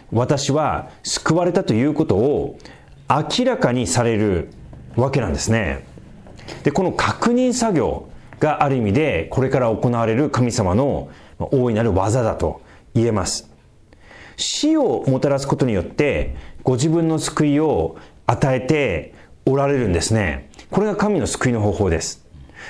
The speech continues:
イエス様ご自身、私たちの救い主であられるイエス様ご自身が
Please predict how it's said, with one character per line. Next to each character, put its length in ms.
イ 100
エ 80
ス 120
様 200
ご 120
自 240
身、 180
私 280
た 60
ち 100
の 80
救 280
い 100
主 100
で 80
あ 20
ら 60
れ 120
る 100
イ 100
エ 80
ス 100
様 160
ご 140
自 240
身 100
が 300